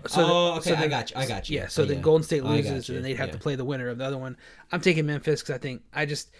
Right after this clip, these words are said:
Speaker 1: I just ha-, think there's more talent on Memphis than there is San Antonio. Uh, I, I don't know. It, it, again, you're right. That's
Speaker 2: That's
Speaker 1: a,
Speaker 2: tough.
Speaker 1: it's a toss-up to me, honestly. But I still think Golden State ends up getting that eight seed.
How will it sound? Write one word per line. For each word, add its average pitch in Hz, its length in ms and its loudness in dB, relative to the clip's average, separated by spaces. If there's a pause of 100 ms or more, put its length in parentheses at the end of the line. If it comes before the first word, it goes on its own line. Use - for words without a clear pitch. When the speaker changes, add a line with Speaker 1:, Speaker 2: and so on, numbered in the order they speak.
(500)
Speaker 1:
I 208 100 10
just 214 160 8
ha-, 202 120 2
think 175 160 2
there's 151 140 0
more 151 140 -2
talent 127 360 -6
on 139 80 -4
Memphis 147 300 -4
than 143 120 -6
there 143 120 -4
is 135 100 -6
San 143 140 -8
Antonio. 147 580 -4 (420)
Uh, - 40 -16 (200)
I, - 200 -14 (720)
I 131 100 -8
don't 113 120 -8
know. 107 140 -10
It, - 220 -8
it, 175 160 4
again, 180 380 6
you're 170 100 6
right. 135 160 4
That's 147 160 -4
Speaker 2:
That's - 120 -4
Speaker 1:
a, - 40 -10
Speaker 2:
tough. 87 240 -8 (180)
Speaker 1:
it's - 100 4
a 220 80 8 (260)
toss-up - 400 -10
to 113 80 -12
me, 117 160 -6
honestly. 120 440 -8 (420)
But 160 100 4
I 160 80 4
still 156 180 2
think 143 140 -4
Golden 131 200 -4
State 120 260 -6
ends 113 120 -12
up 113 160 -10
getting 104 340 -10
that - 200 -10
eight - 180 -12
seed. 117 400 -10